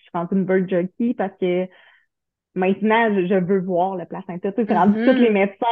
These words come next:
Speaker 1: ils prennent la peine de montrer le placenta, puis c'est pour vrai,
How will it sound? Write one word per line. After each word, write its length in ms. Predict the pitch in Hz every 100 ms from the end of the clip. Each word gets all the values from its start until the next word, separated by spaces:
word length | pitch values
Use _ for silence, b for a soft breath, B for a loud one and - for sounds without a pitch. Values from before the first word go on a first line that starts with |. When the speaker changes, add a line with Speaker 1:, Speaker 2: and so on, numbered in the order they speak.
| 233
Speaker 1:
ils 80 | 214
prennent 240 | - 208
la 160 | 180 185
peine 300 | - 214 214
de 100 | 190
montrer 520 | 180 190 196 208 - 262
le 60 |
placenta, 400 | 233 247 196 196
puis 200 | 247 214 - b b _
c'est 100 | -
pour 240 | 247 - 220
vrai, 380 | 214 208 254